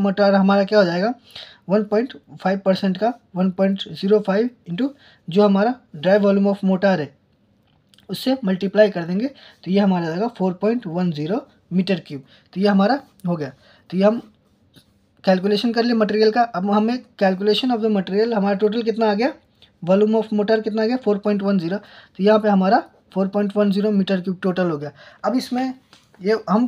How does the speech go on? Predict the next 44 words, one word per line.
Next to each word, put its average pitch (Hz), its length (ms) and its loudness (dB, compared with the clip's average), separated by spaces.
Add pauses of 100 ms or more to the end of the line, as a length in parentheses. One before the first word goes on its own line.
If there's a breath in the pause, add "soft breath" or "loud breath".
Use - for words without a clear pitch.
क्वांटिटी 208 360 2
निकाल 190 300 2
लें 202 120 0
कि 214 60 -2
इतना 202 300 0
मटेरियल 190 480 0
लगेगा, 175 380 0 (280 loud breath)
लेकिन 196 160 -2
इसमें 226 240 0
सीमेंट 214 360 2
कितना 214 240 2
लगेगा, 214 280 6
सैंड 214 280 2
कितना 214 200 0
लगेगा, 196 280 0
वो 196 140 2
हम 220 140 2
कैसे 208 220 -2
निकालेंगे? 202 460 0 (380 loud breath)
तो 202 80 -4 (100)
quantity 214 340 2
of 214 140 -4
cement 233 300 2
निकालेंगे 214 480 0
इसके, 202 300 0 (380)
इसके 170 240 -4
हिसाब 185 260 0
से, 269 200 -4 (280)
जो 170 100 -2
हमारा 180 240 2
टोटल 190 440 0 (460)
वॉल्यूम 196 220 4
निकला, 202 300 2 (440 loud breath)
तो 175 60 -8
फ़ोर 214 220 2
पॉइंट 233 240 0
वन 233 180 2
ज़ीरो, 262 200 2 (320)
तो 170 60 -4
हमारा 185 300 2 (100)
वन 196 200 0
बैग 208 160 6
सीमेंट 226 400 0
प्लस 226 320 0